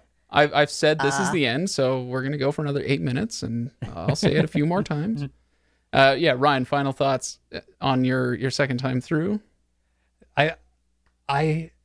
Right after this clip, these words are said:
Speaker 3: am very glad that we, uh, tackled this again and that I went through this one more time. Uh,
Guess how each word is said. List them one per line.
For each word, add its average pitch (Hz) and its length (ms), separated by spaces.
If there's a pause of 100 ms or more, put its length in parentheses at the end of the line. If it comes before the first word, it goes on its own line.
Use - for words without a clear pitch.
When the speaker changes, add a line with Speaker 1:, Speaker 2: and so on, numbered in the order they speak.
Speaker 3:
am 123 200
very 127 420
glad 127 280
that 131 60
we, 120 460
uh, 117 300 (240)
tackled 127 260
this 120 160
again 120 420 (140)
and 117 140
that 117 80
I 113 60
went 117 180
through 123 140
this 117 180
one 123 100
more 113 160
time. 113 360 (800)
Uh, 117 360